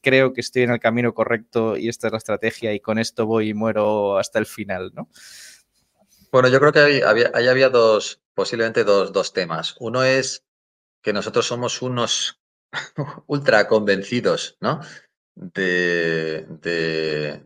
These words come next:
Speaker 2: de los bajos costes. A mí no me gusta nada tener costes fijos.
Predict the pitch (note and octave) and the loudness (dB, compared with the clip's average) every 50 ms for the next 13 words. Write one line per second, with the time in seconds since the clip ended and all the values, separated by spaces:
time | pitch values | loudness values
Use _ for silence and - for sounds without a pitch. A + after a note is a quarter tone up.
0 | _ _ _ - E2+ E2 D#2 D#2+ D#2 - - F2+ E2+ - - E2+ - - - F#2+ | _ _ _ -12 -10 -6 -6 -6 -6 -2 -2 -4 -4 -2 -6 -6 -6 -4 -2 -2
1 | F#2+ F#2 - - _ - F#2+ F2+ F2+ F2+ - F2 E2 E2 E2+ F2 F2 F#2 F#2 F2+ | -2 -2 -4 -6 _ -6 -4 -4 -4 -4 -4 -6 -6 -6 -8 -10 -10 -8 -8 -8
2 | F2+ F2 F2 F#2 F2 - - - G2+ G2+ G2+ G2 F#2+ F2+ E2+ E2 - - _ _ | -6 -6 -6 -6 -8 -6 -4 -2 0 0 0 0 0 -2 -4 -6 -10 -18 _ _
3 | _ _ _ _ _ - F#2 F#2+ F#2+ G2 G#2 G#2+ G#2+ G2+ F#2 F2+ F2+ F2 F2 E2+ | _ _ _ _ _ -2 0 0 2 4 4 4 4 4 2 2 0 -2 -2 -2
4 | E2+ E2 E2 D#2+ D#2+ E2 E2 - F2+ E2+ F2+ E2+ - F#2 - - - - - - | -4 -4 -4 -4 -4 -6 -6 -6 -6 -6 -6 -6 -6 -6 -6 -6 -8 -10 -8 -8
5 | A2 G2+ - - A2 G#2+ G#2+ G#2+ G#2+ G#2 - - | -8 -6 -2 0 2 2 4 2 2 0 -4 -8